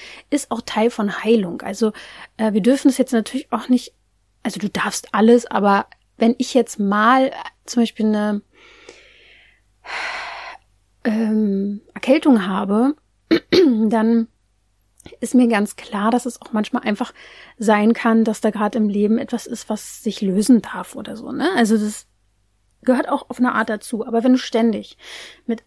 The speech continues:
äh, Entzündungen und Infektionen mit der Schleimhaut zu tun hast, dann wär's gut, da mal genauer hinzugucken. Ich kann ja noch mal dazu sagen,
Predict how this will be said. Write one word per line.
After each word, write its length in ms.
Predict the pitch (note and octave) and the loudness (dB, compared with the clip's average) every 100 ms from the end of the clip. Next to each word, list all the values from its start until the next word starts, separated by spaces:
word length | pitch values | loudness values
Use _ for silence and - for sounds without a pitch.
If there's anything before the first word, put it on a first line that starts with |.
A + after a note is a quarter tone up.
| - | -2
äh, 180 | A3 - | 0 0
Entzündungen 800 | A#3+ - C4 B3+ C4+ C4 C4 C4+ | -2 0 4 6 6 4 2 -2
und 180 | B3+ - | -6 -8
Infektionen 680 | A#3+ A3+ - - A3 A3 G#3+ | -6 -8 -8 -6 -2 -2 -2
mit 120 | G#3+ | -4
der 80 | G#3 | -8
Schleimhaut 440 | - G3+ G#3+ G3+ | -6 -6 -6 -10
zu 80 | - | -12
tun 280 | - C#4 B3+ | -4 -2 0
hast, 220 | B3+ - | -4 -8
dann 380 | - A3+ C#4 D4+ - _ _ _ - | -2 2 4 2 -2 _ _ _ -8
wär's 380 | A3 A#3+ B3+ - | 0 2 0 -2
gut, 240 | A#3 A#3+ | -4 -2
da 80 | A3+ | -2
mal 140 | G#3 | -4
genauer 360 | G3+ F#3+ F#3+ F#3+ | -4 -4 -4 -6
hinzugucken. 640 | F#3 - - - - B3+ _ _ _ _ _ _ _ _ | -8 -14 -18 -20 -18 -20 _ _ _ _ _ _ _ _
Ich 100 | - | -4
kann 180 | C4 A#3+ | 4 6
ja 60 | |
noch 160 | A#3+ B3 | 6 4
mal 100 | A#3+ | 4
dazu 320 | G#3+ G#3+ B3 | 2 0 -2
sagen, 460 | A3 A3 A3 G#3+ | 2 2 2 0